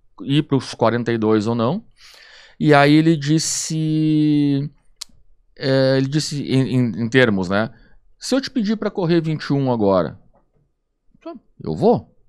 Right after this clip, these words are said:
Não preciso nem me preparar pra isso. Saio, vou lá, corro, volto daqui a uma, duas, três, quatro horas, sei lá o quanto tempo vai levar, e tá tranquilo." É o um trilhão do, do Benchimol. Na minha mente, já, vinte e um já passou.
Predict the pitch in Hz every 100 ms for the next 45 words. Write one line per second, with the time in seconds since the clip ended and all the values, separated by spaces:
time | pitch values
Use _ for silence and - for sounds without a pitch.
0 | - 95 107 117 98 101 147 233 269 247
1 | 202 196 104 107 - - - - _ -
2 | - 82 90 147 139 85 90 87 117 135
3 | 110 101 135 117 85 92 113 90 85 104
4 | 80 76 101 78 95 90 90 101 - 87
5 | 101 95 92 92 92 92 98 95 131 131
6 | 190 - - - - - 170 214 254 -
7 | _ _ _ _ 135 139 147 214 208 87
8 | - _ _ - 127 127 156 160 156 139
9 | 151 160 165 165 160 156 156 160 - 147
10 | 107 - - - 139 165 175 185 233 226
11 | 247 240 165 180 185 208 208 214 226 -
12 | 208 202